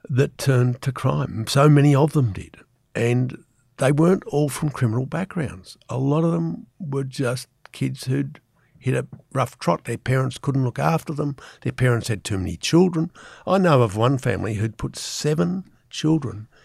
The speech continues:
into orphanages because mum and dad were young. They'd had seven kids in seven years, starting out as teenagers. Mum and dad drank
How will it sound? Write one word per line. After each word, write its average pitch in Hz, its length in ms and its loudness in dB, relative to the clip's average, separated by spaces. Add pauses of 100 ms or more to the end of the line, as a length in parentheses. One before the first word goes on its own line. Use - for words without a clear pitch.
(460)
into 135 520 -2 (360)
orphanages 151 840 0 (640)
because 147 280 4
mum 147 220 6
and 143 120 4
dad 123 280 4 (180)
were 110 300 -2
young. 123 640 2 (540)
They'd 123 120 2
had 120 160 4
seven 139 320 4
kids 127 300 0
in 107 80 0
seven 104 340 0
years, 110 460 -2 (280)
starting 117 480 2
out 104 140 2
as 90 120 -4
teenagers. 113 680 0 (480)
Mum 139 180 6
and 123 120 6
dad 107 280 2 (460)
drank 120 280 4